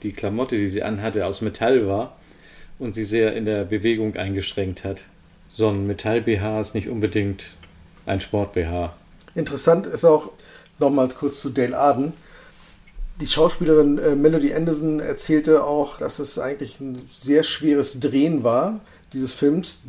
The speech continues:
Speaker 2: da die eine Hälfte der Crew aus, äh, englischsprachigen Leuten bestand.
Speaker 1: Und die anderen waren
Speaker 2: Die ma-, die wollten einen Film machen, der eher so, eher den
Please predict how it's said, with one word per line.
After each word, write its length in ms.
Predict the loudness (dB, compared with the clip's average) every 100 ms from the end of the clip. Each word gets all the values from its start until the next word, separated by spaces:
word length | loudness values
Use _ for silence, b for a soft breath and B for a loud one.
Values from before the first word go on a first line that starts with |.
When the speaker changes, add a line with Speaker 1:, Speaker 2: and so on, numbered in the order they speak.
| 2
Speaker 2:
da 480 | 4 6 4 2 -2
die 200 | -6 -4
eine 500 | -2 0 0 0 -4 -10 -16 -20 -12
Hälfte 360 | -2 -2 2 2
der 120 | 2
Crew 260 | 0 0 2
aus, 340 | 2 -2 -6
äh, 320 | -4 -2 -4 -4
englischsprachigen 800 | -4 -2 -4 -2 -2 -2 -4 -2
Leuten 280 | -2 -2 -4
bestand. 460 | -4 0 0 -2 -6
Speaker 1:
Und 100 | -6
die 80 | -6
anderen 380 | -8 -8 -8 -6
waren 140 | -4
Speaker 2:
Die 140 | 0 4
ma-, 180 | 6
die 300 | 6 2 2
wollten 600 | 6 6 6 0 -2 -4 -10 -20 -6
einen 160 | -4 -2
Film 260 | 2 4
machen, 240 | 4 2 2
der 160 | 2
eher 220 | 4 2 2
so, 340 | 2 0 -4 -14 -16 -14 -10 0
eher 160 | 2
den 240 | 2 0